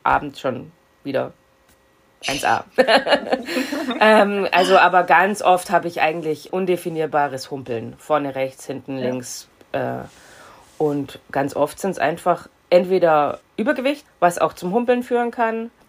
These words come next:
Speaker 1: Balljunkies habe ich ganz oft. Das heißt dann immer, "Ja, wenn ich jetzt eine Woche nicht Ball spiele, dann geht das Humpeln weg." Hm, okay. <laughs> Dann lassen wir doch mal das Ball spielen. <laughs>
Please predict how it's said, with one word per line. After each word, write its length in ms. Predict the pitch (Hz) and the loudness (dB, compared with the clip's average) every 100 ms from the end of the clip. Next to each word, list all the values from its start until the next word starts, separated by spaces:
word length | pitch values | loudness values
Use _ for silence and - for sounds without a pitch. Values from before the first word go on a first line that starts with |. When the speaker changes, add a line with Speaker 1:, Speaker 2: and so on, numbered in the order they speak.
| - | 2
Speaker 1:
Balljunkies 720 | 185 196 214 185 - 185 - | 4 4 4 2 2 -2 -2
habe 100 | 160 | -4
ich 100 | 156 | 2
ganz 280 | 190 226 247 | 2 2 4
oft. 440 | 233 247 - - _ _ | 2 2 -6 -20 _ _
Das 160 | 156 151 | -12 -2
heißt 240 | 165 165 | -2 0
dann 120 | 175 | -2
immer, 260 | 156 151 151 | -2 -4 -4
"Ja, 160 | - 139 | -4 -4
wenn 100 | 170 | -6
ich 120 | 170 | -6
jetzt 180 | 165 160 | -10 -8
eine 80 | |
Woche 180 | 151 151 | -8 -6
nicht 300 | 147 254 - | -4 -4 -4
Ball 280 | - 254 262 | 0 0 0
spiele, 360 | 262 247 247 247 | -4 -6 -4 -4
dann 120 | 175 | -4
geht 140 | 160 | -8
das 140 | 151 - | -10 -10
Humpeln 280 | 175 - | -8 -6
weg." 260 | 139 226 - | -4 -4 -6
Hm, 500 | - 156 160 160 165 170 _ _ - _ _ _ - - - | -14 -14 -14 -16 -18 -20 _ _ -20 _ _ _ -20 -16 -14
okay. 380 | - - 240 427 _ | -10 -8 -6 -8 _
<laughs> 1700 | - - - - - - - - - 440 - _ - 339 - - _ | -4 -4 -6 -4 -2 -2 -4 -4 -2 -4 -6 _ -6 -4 -4 -10 _
Dann 240 | - 120 127 _ | -16 -16 -16 _
lassen 240 | 147 - | -12 -6
wir 40 | 165 | -6
doch 100 | 160 | -4
mal 180 | 151 135 | -4 -6
das 160 | - | -8
Ball 340 | - 156 214 294 | -6 -4 -2 -4
spielen. 580 | - 285 302 330 330 | -6 -2 -2 -2 -4
<laughs> 80 | 285 | -2